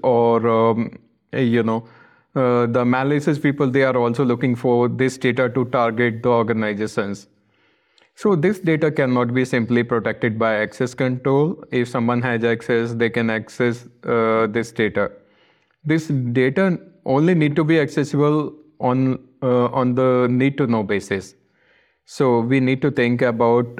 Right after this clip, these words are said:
uh, only who required to access this data within the organization, even, uh, outside of the organization. We need to minimize the access,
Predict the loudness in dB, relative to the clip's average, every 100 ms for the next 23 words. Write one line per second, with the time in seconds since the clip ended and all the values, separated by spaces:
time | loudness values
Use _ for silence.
0 | -2 0 2 0 0 0 2 2 2 0
1 | 2 -2 0 0 0 0 0 0 -2 0
2 | -2 -2 0 0 0 -2 -2 -2 0 0
3 | 2 2 2 0 0 0 -2 -2 -2 -6
4 | -16 _ -4 0 0 0 -2 -2 0 0
5 | 0 0 0 0 0 2 2 2 0 0
6 | -2 -2 -2 -4 -14 _ _ _ _ -4
7 | 0 2 2 2 0 0 2 4 4 4
8 | 2 2 0 0 2 2 2 0 -2 -2
9 | -4